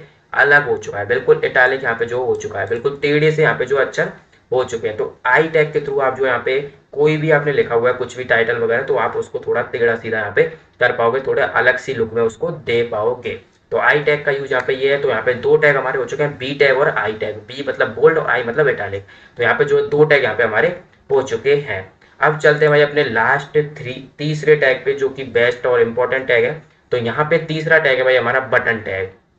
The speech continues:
ठीक है, अब button tag क्या करता है भाई, Suppose मैं यहाँ पे लगा देता हूँ पहले वो tag। तो यहाँ पे जो है button tag मैंने यहाँ पे लगा दिया। अब मैं यहाँ पे लिख देता हूँ भाई subscribe। ठीक है, subscribe मैंने यहाँ पे लिख दिया। अब मैं इसको करता हूँ, अब चलते हैं, इसको save कर दिया मैंने। अब चलते हैं भाई सीधे यहाँ पे Chrome पे।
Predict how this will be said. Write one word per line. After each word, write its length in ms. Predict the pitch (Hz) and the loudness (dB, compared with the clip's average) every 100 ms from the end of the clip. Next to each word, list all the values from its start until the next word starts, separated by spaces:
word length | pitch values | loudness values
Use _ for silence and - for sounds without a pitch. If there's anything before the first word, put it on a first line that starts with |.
| _ _ _ | _ _ _
ठीक 120 | - 135 | -4 0
है, 60 | |
अब 100 | 127 | 0
button 280 | 123 123 151 | 0 2 2
tag 180 | 151 143 | 2 2
क्या 120 | 139 | 2
करता 260 | 123 117 123 | 0 0 2
है 60 | |
भाई, 120 | 123 131 | 2 0
Suppose 300 | 135 135 127 | -2 -2 0
मैं 100 | 123 | 0
यहाँ 120 | 113 | 2
पे 80 | 120 | 2
लगा 200 | 120 107 | 2 0
देता 200 | 107 113 | -2 -4
हूँ 80 | 113 | -2
पहले 180 | 117 113 | 0 2
वो 100 | 117 | 0
tag। 340 | 117 117 151 - _ _ _ _ _ _ - - | 2 0 0 -6 _ _ _ _ _ _ -20 -14
तो 60 | 120 | -10
यहाँ 220 | - - | -8 -2
पे 100 | 151 | 2
जो 140 | 139 | 2
है 80 | 139 | 2
button 260 | - 139 135 | 2 2 2
tag 180 | 135 127 | 0 0
मैंने 80 | |
यहाँ 160 | 120 107 | -2 0
पे 140 | 160 165 - - - - | 0 0 -8 -20 -20 -4
लगा 220 | 127 113 | -2 0
दिया। 200 | 95 101 - | -2 -6 -4
अब 180 | 151 | -2
मैं 160 | 165 170 | -2 0
यहाँ 160 | 151 - | 0 0
पे 60 | |
लिख 180 | 147 123 | -2 0
देता 200 | 117 117 | -2 0
हूँ 160 | 120 117 | -2 0
भाई 360 | 113 123 135 135 | 0 0 -2 -4
subscribe। 840 | - 120 - - 117 98 98 95 98 - - - - - - - _ _ _ | -2 -2 -4 -6 -4 -2 -4 -6 -10 -20 -20 -20 -20 -20 -20 -20 _ _ _
ठीक 100 | 135 | -2
है, 60 | 131 | 0
subscribe 420 | 131 - 131 131 | -2 0 0 0
मैंने 140 | 135 | 2
यहाँ 100 | 127 | 2
पे 80 | 123 | 0
लिख 140 | 117 120 | -4 -2
दिया। 160 | 143 | -2
अब 140 | - 143 | 0 -2
मैं 200 | 143 143 | 2 0
इसको 240 | 135 143 | 0 -4
करता 280 | 131 117 120 | -2 0 0
हूँ, 180 | 139 160 - _ - | -2 -4 -12 _ -8
अब 100 | 117 | -6
चलते 320 | - 127 117 | -2 -2 -2
हैं, 60 | 139 | -2
इसको 140 | 147 | -2
save 240 | 139 135 135 | 0 0 2
कर 100 | 139 | 2
दिया 140 | 147 | 2
मैंने। 160 | 151 151 | 2 0
अब 140 | 120 | -2
चलते 260 | - 117 127 | -2 -2 0
हैं 40 | |
भाई 100 | 135 | -2
सीधे 260 | 139 123 120 | -2 -2 -2
यहाँ 120 | 110 | -2
पे 120 | - | -4
Chrome 340 | - 113 104 | -4 -4 -6
पे। 80 | 98 | -8